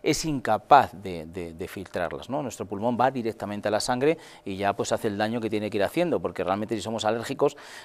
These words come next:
no solamente somos alérgicos en el pulmón o en la garganta o la nariz, somos alérgicos en todo el cuerpo. Por eso mucha gente, la gente alérgica se encuentra con mareos, náuseas, eh, se encuentra mal en general, cansancio, etcétera, ¿no?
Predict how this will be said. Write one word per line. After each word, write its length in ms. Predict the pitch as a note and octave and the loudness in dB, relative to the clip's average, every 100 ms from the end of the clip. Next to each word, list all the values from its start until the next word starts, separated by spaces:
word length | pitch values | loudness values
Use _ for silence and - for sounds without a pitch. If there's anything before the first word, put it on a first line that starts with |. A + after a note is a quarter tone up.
| - | -4
no 100 | A#2+ | 0
solamente 320 | C3 B2 A2+ | 4 2 2
somos 220 | A#2 A2 | -2 0
alérgicos 380 | G#2+ G2+ G#2 G2 | 0 0 -4 -4
en 80 | G2+ | -6
el 80 | F#2+ | -6
pulmón 480 | F#2+ G2+ D#3+ C3+ | -2 6 8 8
o 60 | G#2 | 4
en 60 | G2 | 2
la 80 | |
garganta 400 | F2+ F2 C3+ E3 | 2 6 6 6
o 40 | G2 | 2
la 80 | F#2+ | 0
nariz, 160 | A#2 | -4
somos 260 | - D#2+ F#2 | -6 -10 -8
alérgicos 400 | F#2+ - A#2 A2 | -8 -8 -6 -6
en 100 | G#2 | 0
todo 140 | A#2+ | 0
el 60 | E2+ | 0
cuerpo. 340 | F#2 - - - - | -4 -6 -12 -20 -20
Por 100 | - | -12
eso 80 | G#2+ | -10
mucha 220 | G2+ G#2 | -8 -8
gente, 200 | G#2+ G#2+ | -4 -2
la 100 | F#2 | -2
gente 200 | A2 G#2 | -2 0
alérgica 460 | G#2 G2+ G#2+ A#2 - - | 0 -2 0 0 0 -12
se 140 | - | -8
encuentra 220 | F#2 F#2+ F#2 | -6 -2 2
con 140 | C3 | 4
mareos, 480 | C#3+ A2+ A2+ A2+ A2 - - - | 4 6 6 4 0 -8 -16 -4
náuseas, 800 | G2+ G2 F2 G#2+ G#2 G#2+ G2+ G#2+ | 0 0 -2 2 4 6 4 0
eh, 280 | G#2+ G2+ G2 | 0 0 -2
se 140 | G#2+ | -6
encuentra 480 | G2+ F#2+ G#2 G2 A2 | -8 -6 -4 0 2
mal 160 | G2+ | 2
en 80 | G#2+ | -2
general, 800 | F#2+ A#2 A2+ G#2 G2+ G#2 G#2 G#2 - - | -4 -2 2 4 6 6 4 0 -6 0
cansancio, 720 | A2 A#2 A2+ G#2+ G#2+ G2+ B2 | 2 2 0 2 0 -2 -4
etcétera, 380 | - F2 - | -4 -8 -12
¿no? 100 | - | -16